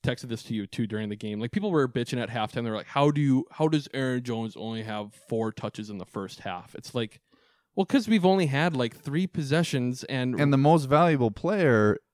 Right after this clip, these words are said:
Speaker 2: was doing most valuable player things.
Speaker 1: That's, i-, it's like every week it turns into a thing like, "We need to give Aaron Jones the ball more." It's like, no, well, I like having the ball in Aaron Rodgers and Davante Adams' hands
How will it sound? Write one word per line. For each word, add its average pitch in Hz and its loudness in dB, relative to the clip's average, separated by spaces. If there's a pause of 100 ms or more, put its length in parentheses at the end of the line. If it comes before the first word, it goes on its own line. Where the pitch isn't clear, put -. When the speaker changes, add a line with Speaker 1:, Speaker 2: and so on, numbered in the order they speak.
Speaker 2:
was 131 4
doing 151 4
most 151 4
valuable 139 6
player 127 2
things. 185 0
Speaker 1:
That's, - -2
i-, 147 -12
it's 190 -4
like 208 0
every 214 0
week 165 4
it 156 -2
turns 147 -2
into 143 -2
a 131 4
thing 139 -2
like, 120 -4
"We 143 -2
need 143 0
to 147 0
give 131 2
Aaron 127 0
Jones 127 -2
the 135 -8
ball 131 -2
more." 120 -2
It's 113 -6
like, 123 -6
no, 165 4
well, 165 2
I 180 -2
like 294 -2
having 185 -2
the 139 0
ball 127 0
in 120 -4
Aaron 127 -2
Rodgers 117 -4
and 107 -10
Davante 117 -6
Adams' 107 -8
hands 101 -10